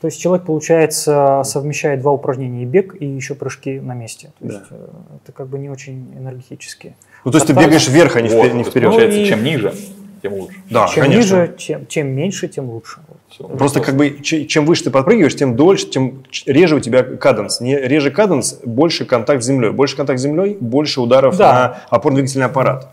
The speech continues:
Speaker 1: А бег это, то
Speaker 3: Спасибо,
Speaker 1: есть
Speaker 3: док.
Speaker 1: мы возьмем любой показатель, невозможно его изменить без, без влияния на другие показатели.
Speaker 2: Мгм.
Speaker 1: То есть, например, не-, действительно вертикальная осцилляция связана с более высоким каденсом.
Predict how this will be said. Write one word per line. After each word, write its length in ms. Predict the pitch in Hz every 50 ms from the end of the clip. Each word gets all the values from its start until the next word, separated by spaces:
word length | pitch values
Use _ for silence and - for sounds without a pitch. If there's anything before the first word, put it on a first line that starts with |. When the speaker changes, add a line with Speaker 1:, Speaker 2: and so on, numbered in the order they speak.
| _ _ -
Speaker 1:
А 80 | 151
бег 340 | 143 139 139 202 220 220 -
это, 420 | 180 - 175 160 151 143 143 139 139
то 60 | 139
Speaker 3:
Спасибо, 100 | - - 170 151 107 104
Speaker 1:
есть 40 |
Speaker 3:
док. 160 | 98 98 - 151
Speaker 1:
мы 160 | 160 175 175
возьмем 360 | 165 165 156 165 185 170 160 151
любой 340 | 156 160 156 156 147 135 127
показатель, 680 | - - 131 - 143 135 143 175 202 185 - 127 127 127
невозможно 500 | 131 135 139 135 147 147 143 131 131 131
его 200 | 127 127 127 123
изменить 480 | 117 120 123 139 165 202 202 190 - -
без, 420 | 135 127 120 139 139 135 - - -
без 340 | 135 131 135 131 143 131 131
влияния 440 | 135 131 135 139 147 143 135 131
на 100 | 127 127
другие 260 | 127 127 131 127 131 123
показатели. 580 | - - - - 139 - - - - - _ _ _ -
Speaker 2:
Мгм. 340 | 120 117 110 107 101 95
Speaker 1:
То 40 | 92
есть, 120 | - - -
например, 400 | 127 131 135 139 135 127 127 131 - - - - _ -
не-, 160 | - 139 135 143
действительно 480 | 147 143 151 143 - 160 147 147 135
вертикальная 440 | 123 135 135 - - - 143 131 131
осцилляция 500 | 135 135 - 143 165 214 214 - - 156
связана 400 | - - 147 151 156 147 147 139
с 40 | 131
более 240 | 123 127 143 139 135
высоким 360 | 131 131 - 139 127 - 131
каденсом. 440 | 131 - 135 127 123 120 - - -